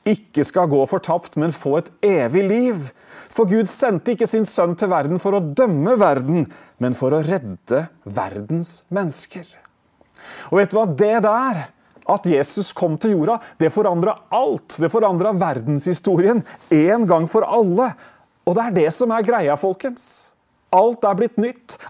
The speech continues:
Alt er blitt annerledes. Ditt liv, mitt liv, alle menneskers liv er og har blitt forvandlet. Og så fortsetter kjærligheten. Kjærligheten fortsetter som en kraft som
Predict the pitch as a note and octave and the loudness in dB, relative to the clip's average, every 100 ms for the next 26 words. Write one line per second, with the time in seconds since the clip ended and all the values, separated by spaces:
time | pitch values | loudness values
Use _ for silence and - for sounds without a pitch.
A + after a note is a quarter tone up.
0 | - F#3 A3+ B3+ G3 G#3 A3+ - - G3 | 2 6 6 6 4 2 2 0 0 2
1 | D#3 F3+ F#3+ A#3 - - _ _ _ _ | 4 2 2 0 -4 -10 _ _ _ _
2 | C3+ A#3+ A#3+ A#3 B3 B3 C#3 F3+ B3 B3 | 0 0 0 0 2 0 0 0 0 0
3 | A#3+ B3+ - - A3 G3 A3 D3 C#3 - | 0 0 0 0 2 4 2 0 -2 -2
4 | E3 D3 D#3+ F#3+ - C#3 D3 F#3 E3+ - | 0 2 4 2 2 2 4 2 -2 -12
5 | - - - D3 C#3+ D3 C3+ - - - | -8 -2 0 2 2 2 0 -4 -10 0
6 | F3+ D3+ C3+ D3+ G3 - _ _ _ _ | 2 2 2 0 -4 -8 _ _ _ _
7 | _ _ - - _ _ _ _ _ _ | _ _ -20 -20 _ _ _ _ _ _
8 | - E3+ - C3 - D3 - C#3+ A2 G2+ | -8 -6 -6 -6 -6 -8 -6 -4 -4 -6
9 | - - _ _ - - - - G3+ E3+ | -12 -20 _ _ -20 -20 -8 0 2 4
10 | D#3+ F#3+ F3+ D#3 F3 F3 C#3+ C3+ - E3 | 2 0 0 0 -2 -2 -2 -2 -2 -2
11 | - - - - - C#3 B2+ | -2 -4 -18 -10 -2 0 -2